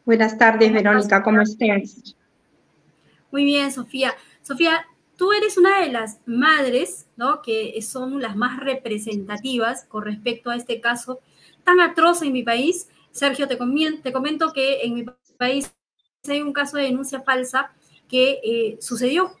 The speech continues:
Speaker 2: también en plena pandemia, coincide, <laughs> coincide por completo con el caso de tu hijo, que, que pasó en Uruguay,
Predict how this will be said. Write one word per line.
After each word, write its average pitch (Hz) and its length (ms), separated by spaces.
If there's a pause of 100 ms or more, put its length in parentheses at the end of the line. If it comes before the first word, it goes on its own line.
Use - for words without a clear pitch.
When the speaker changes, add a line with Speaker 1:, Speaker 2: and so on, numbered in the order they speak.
(120)
Speaker 2:
también 285 320
en 240 180
plena 269 320
pandemia, 240 600
coincide, 208 640
<laughs> - 0
coincide 254 600 (140)
por 214 120
completo 247 480
con 202 160
el 202 120
caso 233 260
de 240 140
tu 214 160
hijo, 262 380 (600)
que, 208 100 (160)
que 220 100
pasó 208 220
en 247 120
Uruguay, 254 420